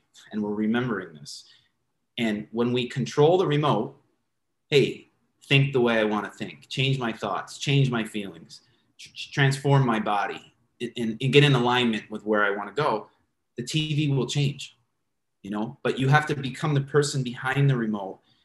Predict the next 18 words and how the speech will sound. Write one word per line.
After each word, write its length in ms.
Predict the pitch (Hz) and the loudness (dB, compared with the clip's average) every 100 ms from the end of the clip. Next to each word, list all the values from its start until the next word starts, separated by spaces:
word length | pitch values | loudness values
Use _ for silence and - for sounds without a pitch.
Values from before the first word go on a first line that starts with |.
| - | -6
And 220 | 117 113 | -4 -2
often 520 | 127 151 - 170 139 123 | 4 6 4 0 0 2
law 180 | 127 | 2
of 60 | 139 | 2
attraction, 640 | 139 139 123 123 - 123 | 0 2 2 0 -4 -4
manifestation, 720 | 117 120 120 - 120 120 113 | -2 -4 -6 -8 -6 -4 -4
and 100 | 117 | -4
even 200 | 135 139 131 | -2 0 0
ways 200 | 131 123 | -2 -2
that 100 | 120 | 0
I 120 | 139 | 0
think 220 | 139 120 | -2 -2
I 80 | 127 | -2
taught 260 | 139 113 104 | 0 -2 -2
it 80 | |
in 60 | 104 | -8
the 60 | - | -8
past, 400 | 117 110 - | -2 -2 -4